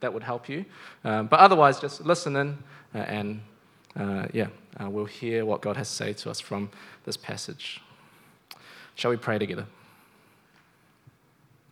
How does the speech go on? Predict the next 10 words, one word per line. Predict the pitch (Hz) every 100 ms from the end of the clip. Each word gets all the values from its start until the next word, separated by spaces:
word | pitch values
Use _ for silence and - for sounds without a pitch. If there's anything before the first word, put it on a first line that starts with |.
| - - - - - - - - - - - - _ _ _ _ _ _ _ _ _ _ _ _ _
Father, | - 135 139
once | 139 147 143
upon | - 143
a | 135
time | - 117
we | 123
were | 123 117
separated | - 131 - 123 120 117
from | - 117
you. | 101 98 110